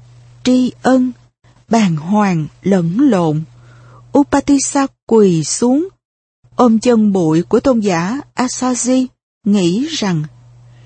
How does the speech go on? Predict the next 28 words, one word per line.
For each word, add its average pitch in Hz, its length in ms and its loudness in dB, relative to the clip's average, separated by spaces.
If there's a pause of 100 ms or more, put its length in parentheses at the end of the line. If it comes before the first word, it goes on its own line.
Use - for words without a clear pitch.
(420)
ý 302 140 4
nghĩa 240 460 0 (100)
của - 120 0
sự 202 160 0
giải 190 520 -2
thoát, 302 340 -4 (680)
chân 311 340 2
phúc 359 320 0
và 208 160 0
bất 349 240 0 (200)
tử 208 380 0 (540)
ta 220 420 -4
đã 214 120 2
tìm 196 280 2
thấy 254 440 -2
ở 208 160 2
đây 285 460 2
rồi. 180 460 -2 (1300)
Rồi 208 240 -2
nói, 208 480 -4 (1120)
Bạch 247 260 -2
Ngài, 226 480 2 (340)
đệ 226 180 4
tử 233 200 2
đã 269 140 2
tìm 226 300 0
thấy 320 420 2
rồi, 202 360 0